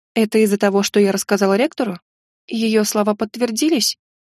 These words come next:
Снова осторожный вопрос. Между бровей мага появилась складка, от цепкого взгляда серых глаз стало неуютно. "Это я передала ректору сказанное горгульей",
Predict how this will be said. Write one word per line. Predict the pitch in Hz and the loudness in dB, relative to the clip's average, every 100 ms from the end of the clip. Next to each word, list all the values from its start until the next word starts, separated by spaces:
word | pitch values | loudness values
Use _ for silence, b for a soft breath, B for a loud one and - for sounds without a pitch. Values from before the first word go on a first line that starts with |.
| _ _ | _ _
Снова | - 247 220 185 | -4 0 0 0
осторожный | - 196 180 175 | -2 -2 0 -2
вопрос. | 185 190 185 - - _ _ _ _ _ | -2 -4 -6 -6 -8 _ _ _ _ _
Между | 254 254 214 214 | 0 2 2 2
бровей | 220 220 220 | 2 2 2
мага | 247 233 190 | 2 0 0
появилась | 196 196 202 214 | 2 4 2 0
складка, | - 269 254 - 202 _ _ | -2 -2 -4 -6 -12 _ _
от | - 214 | -8 -4
цепкого | - 214 - 202 | -4 -2 0 0
взгляда | 185 196 190 | 0 0 0
серых | - 190 185 | 0 -2 -2
глаз | 175 202 - - | 0 -2 -2 -8
стало | - 202 190 | -4 0 2
неуютно. | 190 214 208 - 190 196 _ _ _ _ _ - | 2 2 0 -2 -6 -18 _ _ _ _ _ -4
"Это | 269 262 277 | -4 -2 -2
я | 269 247 | 2 0
передала | 196 214 220 220 220 | 2 0 2 2 2
ректору | 214 208 208 | 2 0 -2
сказанное | - 226 196 202 202 | 0 0 2 2 2
горгульей", | 220 226 202 175 170 | 0 2 0 0 -6